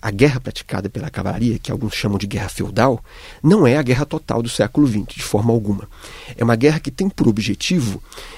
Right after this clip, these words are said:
eh, não suprimir a violência, mas é uma guerra que tem por objetivo diminuir ao máximo os, as perdas em homens e em material e maximizar os ganhos. Por exemplo,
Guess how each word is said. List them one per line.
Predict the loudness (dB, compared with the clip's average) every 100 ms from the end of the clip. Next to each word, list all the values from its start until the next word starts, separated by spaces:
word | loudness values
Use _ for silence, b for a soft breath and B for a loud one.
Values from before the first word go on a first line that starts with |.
| B
eh, | 2 4 4 4
não | 6 6
suprimir | 4 -2 2 2
a | 4
violência, | 2 0 -6 -16 -16 B B B
mas | 2 4
é |
uma | 4
guerra | 4 2
que | 2
tem | 0
por | 2
objetivo | 2 2 -2 -2 0
diminuir | 2 4 6 6 4 4 2 0
ao | 0
máximo | 4 4 2 0 -4 -4 -8 B B B B
os, | -2 -2 -4 -4
as | -2
perdas | 4 4 4 -2 -6 -12 -16 -2
em | 4 6
homens | 6 2
e | -2
em |
material | -4 -4 -4 -2 -2 -4 B B B -2
e | 0 -2 -8 -2
maximizar | -2 0 4 6 6 2 -2 -4
os | -4 -2
ganhos. | -4 -10 -14 -20 -4 6
Por | 6
exemplo, | 6 2 -6 -12 -20